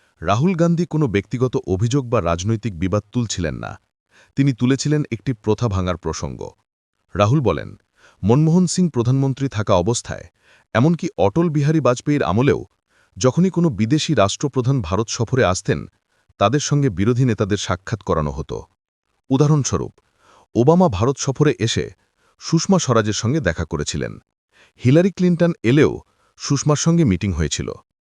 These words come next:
পুতিনও দু হাজার চোদ্দ সালে এলেও রাহুল সোনিয়া মনমোহনের সঙ্গে সাক্ষাৎ করেছিলেন। অর্থাৎ, এটা ছিল একটা লম্বা কূটনৈতিক প্রথা। রাহুলের অভিযোগ, এই সরকার বিদেশি নেতাদের বলছে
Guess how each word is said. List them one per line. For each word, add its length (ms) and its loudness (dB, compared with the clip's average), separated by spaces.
পুতিনও 360 4
দু 140 2
হাজার 260 2
চোদ্দ 280 -2
সালে 240 0
এলেও 300 2
রাহুল 340 2
সোনিয়া 380 0
মনমোহনের 540 2
সঙ্গে 360 -4
সাক্ষাৎ 480 -4
করেছিলেন। 480 -6
অর্থাৎ, 380 -2
এটা 180 2
ছিল 180 0
একটা 220 0
লম্বা 380 2
কূটনৈতিক 580 -2
প্রথা। 320 -6
রাহুলের 480 2
অভিযোগ, 380 2
এই 200 2
সরকার 440 0
বিদেশি 360 -2
নেতাদের 360 0
বলছে 340 -2